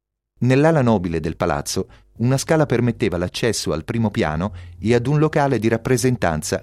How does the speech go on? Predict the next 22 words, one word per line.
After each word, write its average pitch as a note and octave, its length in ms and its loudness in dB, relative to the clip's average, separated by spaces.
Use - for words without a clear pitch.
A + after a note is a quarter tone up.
con A2+ 180 -2
pareti C3 440 -2
in A2+ 120 -2
parte A2 360 -2
affrescate. - 720 -6
Nella D3 280 0
stanza F2+ 540 -2
sono C#3 260 0
stati D#3 320 0
ritrovati A#2 600 0
più D3+ 220 0
oggetti G#2 520 0
ad D2+ 100 -4
indicare F2 520 0
lo D2+ 100 -4
status E2 520 -4
sociale F2 460 -2
del D2+ 180 -6
personaggio G2+ 600 -2
che F#2+ 100 -4
vi F#2 100 -4
risiedeva. F2+ 600 -4